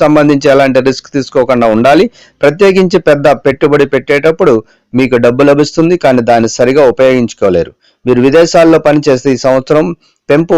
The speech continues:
వచ్చే అవకాశాలు ఎక్కువగా ఉన్నాయి, కానీ దీనికోసం మీరు చాలా కష్టపడాలి. మంచి లాభం పొందే అవకాశాలు ఉన్నందున జూన్ నుండి నవంబర్ వరకు మీకు ఉత్తమ సమయంగా ఉంటుంది.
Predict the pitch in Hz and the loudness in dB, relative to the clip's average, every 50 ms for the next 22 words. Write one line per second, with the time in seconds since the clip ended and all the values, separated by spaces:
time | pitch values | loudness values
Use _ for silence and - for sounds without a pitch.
0 | 160 151 151 - 156 143 139 135 123 139 131 127 - - 135 127 120 110 104 - | 2 0 0 0 0 2 2 2 2 0 -2 0 0 0 0 0 0 -2 -2 -2
1 | 131 127 127 135 135 139 147 160 226 226 _ _ _ _ _ _ _ - 151 147 | -2 0 0 2 0 2 0 -2 -2 -4 _ _ _ _ _ _ _ -4 -2 0
2 | 170 180 165 160 175 175 175 - 180 180 180 - 180 175 170 151 - 156 143 147 | 0 0 2 2 2 0 2 2 2 0 2 0 0 0 0 0 0 2 2 2
3 | 143 - 143 135 - - 135 123 107 95 90 82 78 - _ _ _ _ - - | 2 0 -2 -4 -2 -2 -2 0 0 0 0 -2 -4 -10 _ _ _ _ -6 -2
4 | 123 165 190 - 233 190 170 160 165 165 170 165 151 165 151 151 147 139 131 127 | -2 -2 0 0 0 2 4 4 4 2 2 0 0 0 0 2 2 2 2 2
5 | - 135 131 120 - 127 120 120 127 139 160 185 190 170 139 120 110 107 127 135 | 0 0 -2 0 0 0 0 0 0 0 0 0 0 0 0 0 0 0 0 0
6 | 143 139 139 135 135 131 127 123 123 127 127 127 127 123 123 123 131 139 156 - | 2 2 2 0 0 0 0 0 0 0 0 0 0 0 2 2 0 0 0 -2
7 | 175 117 107 110 - _ _ _ _ _ _ _ _ - 135 123 143 160 170 160 | -2 -2 -2 -4 -6 _ _ _ _ _ _ _ _ -6 -2 0 2 2 0 0
8 | - 127 123 127 127 131 - - 160 156 151 - 143 135 135 131 135 143 165 175 | 0 0 2 2 0 -2 0 0 0 0 0 0 0 0 0 0 2 2 2 2
9 | 139 110 85 92 85 82 78 | 0 0 -2 -6 -8 -8 -8